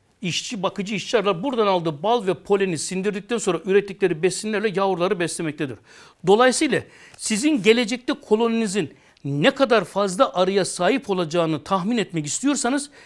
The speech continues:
yapacağınız şey polen miktarına bakmaktır.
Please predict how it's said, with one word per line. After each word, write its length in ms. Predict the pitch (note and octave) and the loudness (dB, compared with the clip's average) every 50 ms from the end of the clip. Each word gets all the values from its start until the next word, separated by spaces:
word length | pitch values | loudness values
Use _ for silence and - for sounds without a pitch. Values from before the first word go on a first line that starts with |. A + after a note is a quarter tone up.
| - _ _ | -20 _ _
yapacağınız 600 | G3 B3 A#3+ C4 A#3 F#3 G3+ F#3+ F3 E3+ D#3 - | 2 2 4 4 0 0 0 0 0 0 -2 -4
şey 360 | - - A#3 C#4 C#4+ - - _ _ _ _ _ _ _ _ - - _ _ _ _ _ _ _ | -4 -2 -2 -2 -2 -2 -8 _ _ _ _ _ _ _ _ -20 -20 _ _ _ _ _ _ _
polen 520 | - - F3+ F#3 G#3 B3+ D4 C#4 B3 - - - | -2 0 2 2 4 4 2 2 0 -6 -10 -8
miktarına 600 | F3+ F3 F3 F3 - F#3+ F3+ F3+ E3+ F#3 E3+ D3+ | -6 -6 -6 -4 0 2 2 2 2 2 0 0
bakmaktır. 560 | C#3+ A#2+ - - B2 A2 - _ - G2+ - | -2 -4 -6 -8 -12 -14 -12 _ -20 -20 -20